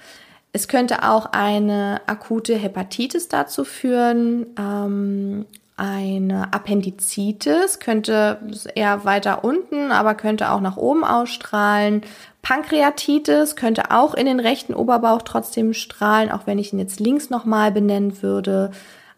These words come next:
Ansonsten Nierenkoliken oder auch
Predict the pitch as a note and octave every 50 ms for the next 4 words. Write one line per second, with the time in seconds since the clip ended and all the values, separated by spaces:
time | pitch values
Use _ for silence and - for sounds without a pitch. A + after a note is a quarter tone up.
0 | _ - G3+ G3+ G#3 G3+ G#3 G3+ - - G#3+ A3 A#3 C4 C#4 B3+ C4+ C4 C4 -
1 | - C#4 C4+ C#4+ D4 D4 D4 D4 - D4+ D4 D4+ D#4+ F4+ F#4 F4+ - - _ _
2 | - A3+ A3+ A#3 A3+ A3+ A3+ G#3+ - - - G#3 G#3 G3+ G3+ G#3 G#3 G#3 G3+ G#3
3 | G#3 G#3 -